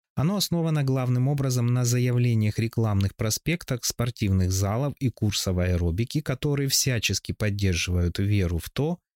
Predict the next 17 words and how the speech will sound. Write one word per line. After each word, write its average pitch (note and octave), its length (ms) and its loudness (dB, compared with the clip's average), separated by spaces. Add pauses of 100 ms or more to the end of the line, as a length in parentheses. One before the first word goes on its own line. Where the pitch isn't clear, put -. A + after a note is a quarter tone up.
(160)
что - 240 -2
для A#2+ 420 0
сброса A#2+ 540 0
веса F#2+ 480 0
вам A2 320 2
нужно G2+ 320 2
хорошенько G2 600 0
пропотеть. - 680 -4 (540)
Йога — A#2 540 2
одна C#3 360 0
из C#3 120 2
самых A#2 460 0
древних G#2+ 500 2
комплексных G2 720 -2
программ G2+ 440 -2
физических F#2+ 680 -2
упражнений. F2+ 760 0